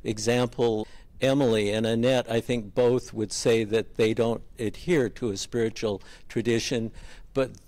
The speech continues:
the, both of them are, are such a great example of people that just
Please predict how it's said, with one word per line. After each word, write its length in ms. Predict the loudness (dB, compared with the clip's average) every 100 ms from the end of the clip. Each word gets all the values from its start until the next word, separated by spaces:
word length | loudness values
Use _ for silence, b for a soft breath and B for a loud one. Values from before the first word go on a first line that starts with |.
| -18
the, 280 | -4 2 2 2
both 400 | 2 4 4 0
of 160 | 0
them 320 | 2 2 0 -2
are, 320 | 0 2 0 -2
are 180 | -4
such 600 | -2 0 2 2 -2 -10 B B B B B
a 180 | 0 0
great 480 | 0 0 4 4 2
example 800 | 0 0 2 0 0 0 0 -2
of 420 | -2 -2 -4 -16 -20 -6
people 460 | 0 2 2 0 2
that 360 | 2 4 2 -2 B B -16
just 360 | 0 2 2